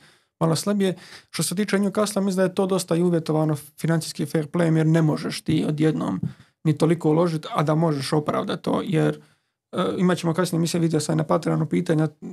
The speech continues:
o tome koliko bi se njima možda gledalo kroz prste.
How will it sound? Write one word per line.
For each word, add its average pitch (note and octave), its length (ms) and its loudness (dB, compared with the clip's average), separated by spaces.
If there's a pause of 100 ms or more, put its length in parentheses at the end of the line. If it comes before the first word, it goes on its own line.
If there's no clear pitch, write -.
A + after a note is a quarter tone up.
(140)
o F#3+ 160 -2
tome F3 460 0 (380)
koliko E3+ 400 2
bi D#3+ 120 2
se E3+ 160 2
njima E3+ 220 4
možda D3+ 280 0
gledalo D#3 320 0
kroz E3 220 -4
prste. F3+ 440 -2